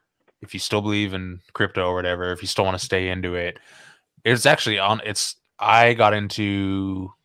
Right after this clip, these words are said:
D E Xs, decentralized exchanges, like, literally two weeks before this all went down. It was very strange timing. I never had any funds on F T X. Um, but, uh, like,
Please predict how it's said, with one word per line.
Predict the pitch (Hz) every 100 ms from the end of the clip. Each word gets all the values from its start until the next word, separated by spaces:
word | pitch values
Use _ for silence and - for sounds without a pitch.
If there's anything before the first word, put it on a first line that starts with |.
| _ 107
D | 110 110 104
E |
Xs, | 101 - - 92 -
decentralized | 98 98 95 101 92 90
exchanges, | - - 92 92 90 90 90 -
like, | 113 101 - -
literally | 127 131 117 107 95 -
two | 120 113
weeks | 104 -
before | - - 90
this | 87
all | 95 90
went | 87
down. | 90 85 85
It |
was | 87
very | 101 98
strange | - 98 90 85
timing. | 90 87 85 87 - - _ -
I |
never | 113 110 113
had | 107
any | 110
funds | 98 101 101
on | 98
F | 92 -
T | 92
X. | 90 87 - - _ _ _ _ -
Um, | 104 98 92 87 - _ _ _ _ _
but, | 117 107 98 - 85 -
uh, | 123
like, | 107 95